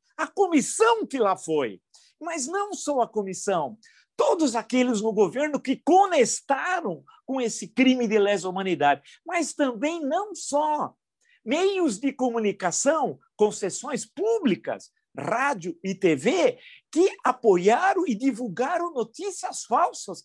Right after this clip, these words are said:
num grande esquema, esquema criminoso, em que se plantava, é, no, nas concessões públicas, porque ninguém é dono de rádio e T V, nas concessões públicas,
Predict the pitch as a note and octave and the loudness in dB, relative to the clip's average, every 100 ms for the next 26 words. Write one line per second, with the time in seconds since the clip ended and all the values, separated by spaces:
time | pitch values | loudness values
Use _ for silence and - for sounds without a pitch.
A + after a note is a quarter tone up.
0 | _ - - G#3 D#4+ A3 D#4 G4 G#4 G4+ | _ -20 -8 -6 -4 0 0 0 -2 -6
1 | D#4+ - - C#4+ E4 G4+ E4+ E4 - A#3 | -6 -8 -8 -8 -8 -8 -8 -8 -8 -10
2 | - C4+ D4+ C4 D#4+ E4 D#4+ C#4+ F4 G#3+ | 0 0 0 0 2 2 4 2 2 -2
3 | C#3+ - - - - F#3+ A#3+ A#3 - C4 | -4 -6 -20 -20 -10 -4 -4 -4 -2 -2
4 | - C4+ B3 A3 D4 E4+ G#4 C4 F3 C#3+ | 2 4 4 2 -4 0 -2 0 0 -2
5 | _ - - F#3 F#3 F3 F3+ F#3+ F#3 E3 | _ -20 -2 0 2 0 -2 -2 0 -2
6 | D#3 F#3 E3+ - A3 A3 F#3+ - G#3+ - | -4 -8 -8 -8 -10 -6 -6 -4 -6 -2
7 | G#3+ F3 A#2+ - - E3 D#3+ G#3+ F3 G3 | 0 0 -2 -10 -6 -6 -2 -2 -2 -2
8 | F3 F3 F3+ F3+ C#3+ D3 A3+ - C4+ - | -2 -2 -4 -6 -4 -4 -4 -8 -10 -8
9 | G#3+ G3 G3+ - G3 E3+ - | -8 -4 -6 -2 -2 -2 -8